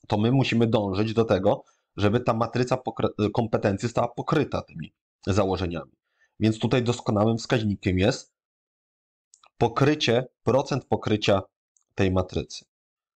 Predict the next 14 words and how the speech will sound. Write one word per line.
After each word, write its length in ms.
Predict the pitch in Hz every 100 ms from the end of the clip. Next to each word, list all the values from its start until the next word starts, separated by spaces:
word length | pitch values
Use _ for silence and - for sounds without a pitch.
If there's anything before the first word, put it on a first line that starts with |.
| _ _
Czyli 260 | - 117 127
jak 200 | 127 117
widzisz 260 | 165 165
na 100 | 139
tych 160 | 127 -
przykładach, 720 | - 127 - 107 110 - - _ _ _ _ _ _ _ _ _ _ _ _ _ _ _ _
mierniki, 840 | 107 120 131 135 113 - 123 147 _ _
K 100 | 120 113
P 260 | 113 123 151
I 80 | 147
procesowe 680 | - 113 110 104 98 139 - _ _ -
układamy 880 | 127 - 120 113 123 160 113 123 - _ -
w 80 |
stosunku 1040 | - - 120 113 - 131 147 147 120 151